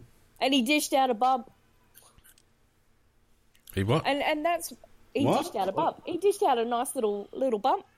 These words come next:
Speaker 1: to one of their players, and they actually fell over. Which you look at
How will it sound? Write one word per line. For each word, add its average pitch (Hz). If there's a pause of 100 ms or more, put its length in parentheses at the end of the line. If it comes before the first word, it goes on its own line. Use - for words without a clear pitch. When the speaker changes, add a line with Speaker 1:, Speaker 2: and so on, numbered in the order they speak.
(120)
Speaker 1:
to 190 (260)
one 202
of 202
their 190
players, 311
and 208
they 208
actually 208
fell 185
over. 339 (580)
Which - (160)
you 240
look 233
at 214